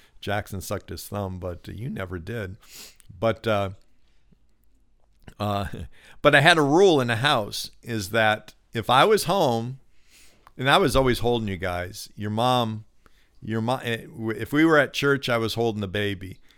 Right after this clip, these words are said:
If we were out, I always had the baby. Like, your mom never carried, you know, with Ben, he was the first one. So your mom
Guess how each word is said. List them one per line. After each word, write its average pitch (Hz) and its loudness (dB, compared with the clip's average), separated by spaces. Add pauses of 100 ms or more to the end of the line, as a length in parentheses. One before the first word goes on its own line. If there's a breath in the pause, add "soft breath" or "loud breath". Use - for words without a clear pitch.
(220 soft breath)
If - -12 (160)
we 113 -2
were 113 2
out, 120 2
I 104 -2
always 110 -2
had 104 -6
the 98 -8
baby. 95 -10 (120)
Like, 101 -10
your 104 -6
mom 123 0
never 120 -2 (240)
carried, 110 -2 (280)
you 110 -6
know, 95 -6
with 101 -6
Ben, 170 4
he 135 0
was 123 -2
the 107 -2
first 135 -2
one. 95 -6
So 110 -8
your 101 -4
mom 113 -2